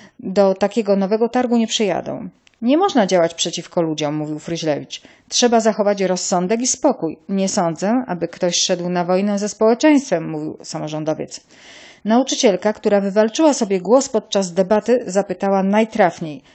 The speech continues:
„Gdzie są przedsiębiorcy w tej debacie? Gdzie jest wymiar ekonomiczny tego przedsięwzięcia? Państwo zrobili ze sprawy euro debatę polityczną, a my chcemy wiedzieć, co mamy temu młodemu pokoleniu przekazać”. Jednostronna debata z udziałem tylko osób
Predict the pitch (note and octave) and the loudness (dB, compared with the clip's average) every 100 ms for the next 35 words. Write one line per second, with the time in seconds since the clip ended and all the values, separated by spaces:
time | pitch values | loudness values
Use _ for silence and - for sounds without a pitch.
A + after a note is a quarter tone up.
0 | - C4+ G#4 G4 A3+ - F#3 - F3 E3 | -8 0 2 4 4 2 -2 -2 0 0
1 | D#3 E3 - D#3 D#3+ D3+ C#3+ - F3 - | 0 -6 -4 -2 -2 -4 -6 -8 -12 -14
2 | - - G3 A3 E4+ D#4 F#3 F#3+ F3+ E3+ | -14 -4 0 6 8 6 2 -2 0 -2
3 | E3 - F3+ E3+ E3 - E3 E3 D#3+ - | -4 -4 -4 -4 -4 -6 -6 -6 -8 -8
4 | D#3 - E3 D#3+ D#3+ - E3+ - - _ | -8 -8 -8 -8 -8 -8 -12 -14 -20 _
5 | G3+ G3+ - G3+ F#3 G#3 G#3+ B3+ A#3 A3 | 0 0 0 0 2 2 4 4 4 2
6 | - A3+ A3 G#3+ - C4 C#4+ C#4+ A#3 B3 | 2 2 2 2 6 6 8 6 6 4
7 | C4 B3+ C4+ C#4 C#4 E4 - F3+ D#3 F3+ | 4 2 2 0 -2 -2 0 -2 -2 -2
8 | F#3+ - A#3 C4 D#4+ E4 G#3 F#3 - - | -4 -2 2 2 4 4 2 -2 -8 4
9 | E4 D4+ B3+ B3 B3 A3+ A3 G#3+ A#3 B3 | 6 6 4 4 2 2 4 2 4 4
10 | A#3+ A3+ - G3+ G#3+ G3+ - G#3 G3 F#3 | 4 0 0 0 0 -4 -6 -6 -2 -2
11 | D#3 C#3+ - - _ - - - - G3 | -2 -8 -14 -20 _ -20 -20 -18 -6 -4
12 | G3 G3+ D4 D#4+ D#4+ B3+ F#3 E3 F#3+ G#3 | -4 -2 2 4 2 2 2 2 0 -4
13 | G#3 G3 F#3+ F#3 F#3+ F#3+ G3 F#3+ G3 F#3 | -2 0 0 -2 -6 -6 -4 -4 -6 -12